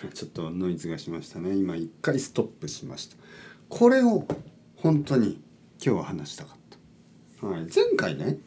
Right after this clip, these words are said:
いや、今奥さんがちょっと入ってきた。あの、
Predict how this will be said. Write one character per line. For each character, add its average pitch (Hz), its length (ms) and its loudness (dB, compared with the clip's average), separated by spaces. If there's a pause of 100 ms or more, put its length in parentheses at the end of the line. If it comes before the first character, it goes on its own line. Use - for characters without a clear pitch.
(420)
い 151 40 6
や、 147 80 10
今 135 180 4
奥 80 160 -4
さ 98 80 -6
ん 82 60 -4
が 76 80 -8
ち - 80 -14
ょ - 20 -14
っ - 40 -16
と - 40 -18
入 73 140 -10
っ - 20 -18
て - 100 -18
き - 100 -20
た。 - 60 -20 (520)
あ - 20 -10
の、 80 140 -10